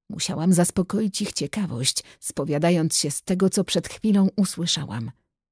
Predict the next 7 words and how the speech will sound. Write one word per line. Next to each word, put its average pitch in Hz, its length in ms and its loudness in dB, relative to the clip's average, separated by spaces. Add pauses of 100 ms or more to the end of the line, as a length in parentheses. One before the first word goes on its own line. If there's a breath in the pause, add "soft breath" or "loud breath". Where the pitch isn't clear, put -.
(260 loud breath)
Chyba 226 300 -2
wszystkie - 540 -4
byłyśmy 185 500 4
na 180 180 6
równi 180 300 2
zaszokowane. 160 760 -4 (680)
Milczałyśmy, 160 920 -2